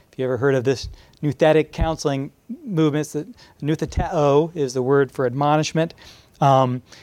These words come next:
this is from Acts twenty thirty-one. Here's what Paul said. Now, this is Luke writing,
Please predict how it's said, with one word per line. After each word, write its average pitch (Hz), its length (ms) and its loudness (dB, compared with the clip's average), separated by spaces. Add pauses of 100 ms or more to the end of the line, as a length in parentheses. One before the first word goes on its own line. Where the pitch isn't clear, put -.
(180)
this 202 200 4
is 226 120 4
from 180 260 2
Acts 208 340 0
twenty 247 500 2
thirty-one. 165 760 4
Here's 190 200 4
what 196 160 2
Paul 180 200 4
said. 143 200 -4
Now, 139 180 -4
this 165 180 -2
is 160 60 -10
Luke 262 320 4
writing, 143 460 0